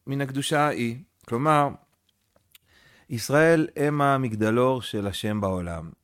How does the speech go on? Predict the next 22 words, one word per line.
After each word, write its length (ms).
הם 380
הקונסוליה. 800
אתה 160
רוצה 400
להיפגש 640
עם 140
האידיאלים 640
האלוהים, 720
אז 180
זה, 240
זה 160
דרך 440
ישראל, 720
וכשאומות 720
העולם 580
משתעבדים 600
תחתם, 440
במובן 360
שיונקים 680
מהם, 220
במובן 380
שהתרבות 1500